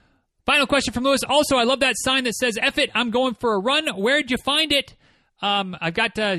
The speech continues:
in case, in case you're like, "Where the heck did that come from?" I got a little, a little, little bumper sticker, little, little sticker action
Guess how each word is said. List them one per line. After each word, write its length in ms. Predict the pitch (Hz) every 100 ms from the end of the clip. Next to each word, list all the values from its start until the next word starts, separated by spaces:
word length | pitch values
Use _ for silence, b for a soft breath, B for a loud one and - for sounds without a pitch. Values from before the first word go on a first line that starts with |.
| 160
in 160 | 180 160
case, 320 | 294 285 214
in 120 | 208
case 160 | 294 262
you're 80 | 240
like, 140 | 165
"Where 180 | 160 294
the 80 | 220
heck 220 | - 262
did 100 | 180
that 200 | 226 254
come 180 | 190 165
from?" 300 | 180 180 175 b b b b
I 180 | 180 202
got 100 | 269
a 20 |
little, 260 | 254 233 220
a 80 | 226
little, 360 | 254 226 170 -
little 200 | 254 165
bumper 360 | 131 214 214
sticker, 500 | - 220 202 214 214 _ _
little, 240 | 233 220 190
little 220 | 240 175
sticker 380 | - - 233 214
action 500 | 208 202 - 208